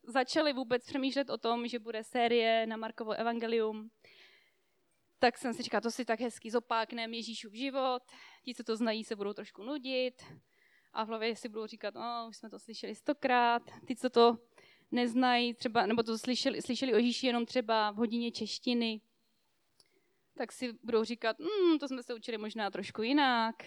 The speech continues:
takhle to asi není úplně." Ale, eh,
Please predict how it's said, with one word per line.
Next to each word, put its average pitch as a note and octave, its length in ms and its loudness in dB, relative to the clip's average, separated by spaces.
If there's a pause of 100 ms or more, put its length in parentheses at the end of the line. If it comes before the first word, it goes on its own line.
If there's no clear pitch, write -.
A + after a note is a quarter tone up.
(180)
takhle G3+ 260 0
to - 100 -2
asi A#3+ 240 -2
není C#4+ 380 6
úplně." A#3+ 440 -2 (540)
Ale, C4 420 6 (840)
eh, A3+ 560 -4